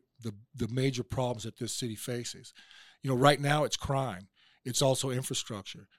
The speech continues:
It's our schools, which are not the direct responsibility of the city, uh, government, but those kids belong to all of us. And our schools are failing.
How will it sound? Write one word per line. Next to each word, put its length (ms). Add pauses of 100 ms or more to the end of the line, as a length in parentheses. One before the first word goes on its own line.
(100)
It's 260 (240)
our 160
schools, 760
which 200
are 80
not 400 (200)
the 340
direct 340
responsibility 760
of 140
the 80
city, 500 (100)
uh, 60
government, 540 (600)
but 300
those 240
kids 320
belong 300
to 160
all 260
of 80
us. 300 (320)
And 120
our 160
schools 460
are 120
failing. 360